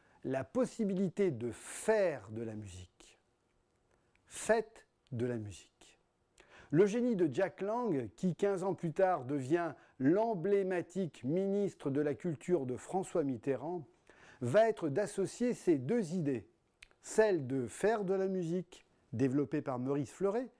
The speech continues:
qui désormais travaille à ses côtés, et celle de fête de la musique, au sens de faire la fête. Et son coup de maître va être de désigner le vingt et un juin,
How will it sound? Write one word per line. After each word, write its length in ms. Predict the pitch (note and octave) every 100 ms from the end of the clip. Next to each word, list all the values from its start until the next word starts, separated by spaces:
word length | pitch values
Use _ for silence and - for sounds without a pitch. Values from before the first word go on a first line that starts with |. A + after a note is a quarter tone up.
| _ - -
qui 160 | D#3
désormais 500 | C#3 D#3 D#3+ D3+ E3+
travaille 460 | - C#3 B2+ C3 B2+
à 80 | -
ses 200 | A#2 B2+
côtés, 360 | - F3+ A#3+ B3+ _ _ _ - -
et 120 | E3
celle 360 | - A#3+ A3
de 120 | C#3+ B2+
fête 500 | - A3 G3 - -
de 120 | B2 B2+
la 120 | B2+
musique, 480 | A#2 G2+ G2 - _ _ - -
au 100 | D3+
sens 440 | - A3 F3+ -
de 280 | B2+ C#3 - _ _
faire 420 | - - G#3+ F3
la 100 | C#3+
fête. 480 | A#2+ B2 G#2+ - - _ _ _ - -
Et 120 | F3+
son 200 | - A#3+
coup 160 | - A#3+
de 100 | F3
maître 540 | E3 G#3 A#3 - - _ - -
va 180 | C3 G#3
être 300 | - - D3
de 180 | C#3
désigner 800 | B2+ G#3+ B3 F#3 G#3+ F#3 D#3 A2+ B2+
le 220 | C3+ C3
vingt 400 | A2 D3 C4+ A3
et 80 | F#3
un 140 | D#3+ C#3
juin, 400 | A#2 A#2 A#2